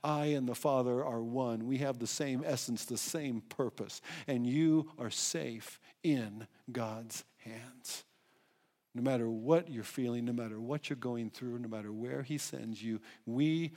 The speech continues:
are secure, not in ourselves, not in the strength of our own faith, certainly not on the basis of our obedience, but we are safe because of him and who he is for us. We are safe in God's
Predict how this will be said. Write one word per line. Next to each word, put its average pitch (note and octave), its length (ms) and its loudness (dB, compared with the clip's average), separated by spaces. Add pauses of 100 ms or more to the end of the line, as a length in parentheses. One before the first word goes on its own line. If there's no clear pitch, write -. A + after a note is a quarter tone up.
(140)
are B2+ 140 0
secure, C3 680 2 (180)
not C#3 220 10
in G3+ 80 6
ourselves, E3 500 8 (160)
not D3 180 10
in G#3+ 80 8
the A3 80 6
strength G#3 360 4
of G3 100 10
our F#3 160 10
own F#3+ 240 8 (160)
faith, F#3 400 8
certainly A3 580 10
not G3+ 300 10
on E3 140 6
the D#3 80 10
basis E3 320 6
of D#3+ 100 0
our F3+ 180 6
obedience, D#3 520 6 (180)
but B2+ 140 6
we D#3 340 8 (120)
are D3 100 6
safe C#3+ 480 4 (160)
because B2 320 2
of A2 100 -2
him B2+ 500 -4 (1080)
and B2+ 140 0
who C3+ 200 4
he A#2+ 220 4
is G2+ 160 2
for G#2 360 -10
us. - 240 -6 (760)
We C#3+ 140 8
are C3 100 4
safe B2 400 0
in A2 180 0 (140)
God's A2 500 0